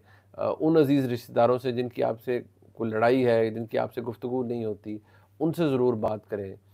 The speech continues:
अगर खुदा न खास्ता आप अपने बहन भाइयों से दूर हैं, वक्त निकालिए उनके लिए, और ख़ास तौर पर वो हमारे दोस्त जो मुल्क से बाहर हैं और उनकी, पाकिस्तान में देखिए या इस्लामी ममालिक के अंदर तो पता लगता है ना, पूरा माहौल होता है। रमज़ान आप बाकायदा तौर पर सेलिब्रेट करते हैं,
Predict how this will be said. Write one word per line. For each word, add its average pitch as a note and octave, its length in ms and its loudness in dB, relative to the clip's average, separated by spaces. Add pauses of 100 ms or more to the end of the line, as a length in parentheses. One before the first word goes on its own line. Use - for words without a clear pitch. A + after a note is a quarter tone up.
(140)
अगर B2 160 0
खुदा B2 220 2
न B2+ 60 2
खास्ता B2 280 4
आप B2 80 2
अपने A#2+ 180 -2
बहन A#2 260 0
भाइयों A#2+ 260 0
से A#2+ 100 -8
दूर A2+ 280 -8
हैं, A2+ 120 -12 (300)
वक्त C3+ 320 4
निकालिए A#2+ 460 0
उनके A#2 260 -4
लिए, A#2 140 -4
और B2 100 0
ख़ास C3 300 4
तौर C#3+ 120 4
पर B2+ 180 -4 (160)
वो C3+ 280 0
हमारे A#2+ 240 2
दोस्त A2+ 360 -8
जो A#2+ 140 -2
मुल्क A#2 320 -2
से D3 120 0
बाहर G#2 280 2
हैं - 120 -8 (600)
और A#2 720 2
उनकी, E3+ 520 2
पाकिस्तान D3+ 500 4
में E3 280 0
देखिए D#3 280 -4
या D#3 140 2
इस्लामी C#3 300 0
ममालिक C3 440 0
के C#3+ 80 -2
अंदर C3+ 140 0
तो C3+ 120 -6
पता C#3+ 280 0
लगता C#3+ 220 -6
है F#3+ 40 -6
ना, G3+ 60 -8
पूरा D#3+ 240 0
माहौल B2 420 4
होता A#2 220 -2
है। A#2+ 140 -2
रमज़ान B2 420 -2
आप A#2+ 200 -6 (280)
बाकायदा A2+ 560 -2
तौर A#2+ 200 0
पर G#2+ 120 -8
सेलिब्रेट A2 460 -4
करते A2 300 -8
हैं, A2 140 -6